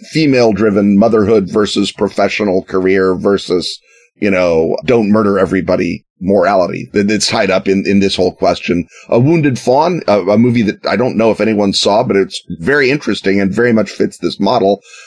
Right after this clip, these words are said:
Twenty twenty-two, Travis Stevens, the thing that makes it even more interesting than Sarah Lynn's great performance as the woman who goes on a very ill-advised date to a second location is that her date,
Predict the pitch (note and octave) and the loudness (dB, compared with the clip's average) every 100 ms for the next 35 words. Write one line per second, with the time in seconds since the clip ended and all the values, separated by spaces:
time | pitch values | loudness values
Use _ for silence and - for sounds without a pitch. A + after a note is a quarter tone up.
0 | _ - C3 A#2 B2 A2+ - D3 C#3+ A#2 | _ -4 -2 -2 -2 -2 0 0 0 0
1 | G#2+ G2+ - C3+ C3+ C3 A2 G#2 A2+ F#2 | 0 -2 -2 0 0 -2 -2 -2 0 0
2 | G2+ G2 A#2 A2 - _ - - D#3+ F3 | 0 0 0 0 -4 _ -20 -10 -2 0
3 | C#3+ C#3 D3 C#3 B2+ B2+ A2+ G#2 - A#2 | 2 4 2 0 -2 -2 0 0 0 2
4 | G#2+ A2 G#2+ - A2 A2+ G2+ G#2 - A2+ | 4 4 2 0 0 -2 0 -2 0 0
5 | A2 G2+ - G2 F#2+ F#2+ G2 - _ _ | 0 -2 -2 0 0 0 -4 -14 _ _
6 | G2 G#2 G#2 G2 F#2+ G2+ E3+ D#3+ C#3+ C3 | -4 0 2 2 2 2 0 2 2 2
7 | A2+ B2+ B2 - G#2+ F#2+ E2 D3+ D3+ C3 | 2 2 2 0 0 -2 -2 0 2 2
8 | B2 B2 G2 A2 A2 G2 F#2 G#2 C#3 C3+ | 2 2 2 0 0 0 -2 -2 -2 0
9 | A2+ G2 G2+ F#2 G2 F#2+ F#2 C3 B2+ B2+ | -2 0 -2 -2 0 0 0 0 0 0
10 | B2 B2 - - - B2 A#2 A#2+ - F#2+ | -2 -2 -12 -10 0 0 2 -2 -2 -4
11 | B2+ B2+ B2 F2+ E3 A#2 B2+ | 0 2 2 2 0 0 -2